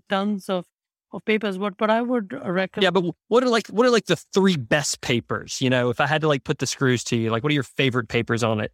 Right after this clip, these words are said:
Speaker 1: Absolutely, absolutely. So the A S L D practice guidelines, which are published in Hepatology, um, a-, and I think the last publication was in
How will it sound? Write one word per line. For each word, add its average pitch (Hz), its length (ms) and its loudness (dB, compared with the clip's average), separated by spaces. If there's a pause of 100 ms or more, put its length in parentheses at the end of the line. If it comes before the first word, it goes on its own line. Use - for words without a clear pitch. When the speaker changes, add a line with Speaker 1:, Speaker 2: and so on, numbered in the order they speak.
(180)
Speaker 1:
Absolutely, 196 580 -4
absolutely. 185 520 -6
So 240 160 -8
the 233 200 -8
A 214 220 -2
S 240 160 -8
L 233 140 -4
D 233 160 -4
practice 190 560 -8
guidelines, 156 720 -2 (400)
which 202 220 -4
are 196 120 -2
published 202 600 -4
in 202 180 -2
Hepatology, 175 880 -4 (460)
um, 165 420 -2 (100)
a-, - 60 -8
and 190 500 -4
I 196 40 -6
think 202 220 -6
the 185 80 -2
last 170 260 -2
publication 180 460 -8
was 175 140 -6
in 175 140 -6